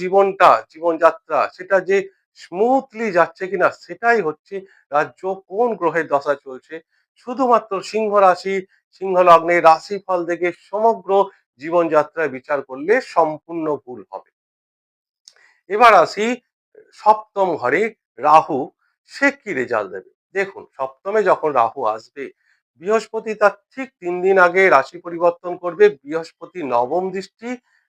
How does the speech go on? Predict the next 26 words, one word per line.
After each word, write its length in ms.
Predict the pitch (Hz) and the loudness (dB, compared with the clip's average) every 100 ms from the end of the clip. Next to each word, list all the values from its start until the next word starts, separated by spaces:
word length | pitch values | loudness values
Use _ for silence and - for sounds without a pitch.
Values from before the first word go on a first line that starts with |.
| _ | _
রাহুর 300 | 120 127 175 | -6 -4 -2
ওপর 240 | 180 185 190 196 | -2 0 0 2
পড়বে, 320 | 196 190 240 285 - _ - | 0 2 4 4 0 _ -16
রাহুরও 640 | 117 143 185 190 269 269 233 - _ _ | 2 6 6 6 2 4 2 0 _ _
নবম 240 | 139 139 147 | -4 0 -2
দৃষ্টি 280 | 135 - - 262 | -4 -10 -14 -8
বৃহস্পতির 600 | 160 120 - - - 101 | -4 -4 -6 -20 -20 -16
ওপর 140 | 123 233 _ | -14 -14 _
পড়বে, 220 | - _ _ _ _ _ _ _ - | -20 _ _ _ _ _ _ _ -18
অর্থাৎ 400 | 131 - 220 226 139 | -16 -2 0 0 -4
দৃষ্টি 360 | 196 196 - - | -16 -16 -16 -16
বিনিময়। 460 | 180 135 117 101 - | -10 -8 -4 -4 -6
এটা 120 | 101 247 - | -12 -12 -6
শাস্ত্রে 360 | 139 - 196 214 | -6 -6 -10 -10
ভীষণ 380 | - 139 247 277 - | -10 -2 2 2 0
পজিটিভ 360 | 135 123 139 113 _ | -4 -4 -14 -20 _
ধরা 200 | 104 107 98 | -10 -10 -10
হয়েছে, 260 | 92 _ _ _ _ _ _ - | -16 _ _ _ _ _ _ -10
একে 200 | 143 - | -8 2
অপরকে 380 | 165 117 120 233 190 | 2 2 -4 -12 -14
দৃষ্টি 280 | 123 - _ | -16 -20 _
দেবে। 220 | 92 - _ _ _ _ | -20 -20 _ _ _ _
তা 20 | 127 | -8
আমি 120 | 165 170 | -6 -6
প্রথমেই 420 | 151 160 208 233 220 | -6 -8 -4 -4 -2
বলেছি 320 | 190 151 - | -2 -2 -6